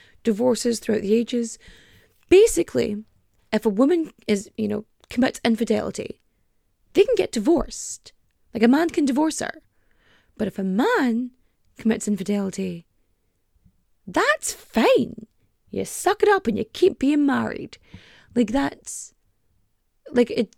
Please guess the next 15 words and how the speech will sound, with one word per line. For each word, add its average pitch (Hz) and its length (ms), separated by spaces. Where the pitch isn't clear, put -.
it's, - 340
it's - 260
bad 233 240
for 240 160
her 349 260
to 339 140
do, 262 220
but 196 100
not 226 220
for 208 140
him. - 360
Again, 381 520
double 202 200
fucking 196 320
standard. 415 440